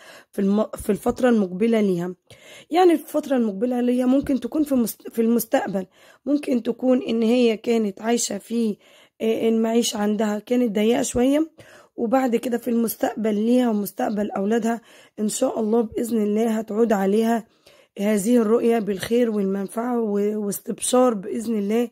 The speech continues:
بصلاح الحال ليها ولأولادها ولزوجها بأمر الله تعالى.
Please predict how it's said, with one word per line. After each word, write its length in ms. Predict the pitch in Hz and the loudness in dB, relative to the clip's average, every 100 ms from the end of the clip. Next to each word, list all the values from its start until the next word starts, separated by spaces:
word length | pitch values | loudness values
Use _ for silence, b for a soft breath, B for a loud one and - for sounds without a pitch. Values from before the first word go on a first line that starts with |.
| B B B B - | B B B B -6
بصلاح 440 | 202 - 226 226 | -2 0 0 0
الحال 340 | 247 202 233 233 | 0 0 0 2
ليها 380 | 214 220 233 | 2 2 2
ولأولادها 640 | 233 208 - 202 208 226 214 | 2 0 0 -2 0 0 0
ولزوجها 460 | 202 175 226 202 | -2 0 0 0
بأمر 320 | 175 196 214 | -4 -2 -2
الله 320 | 196 180 196 220 | -2 0 0 0
تعالى. 360 | 220 185 170 | -2 -6 -6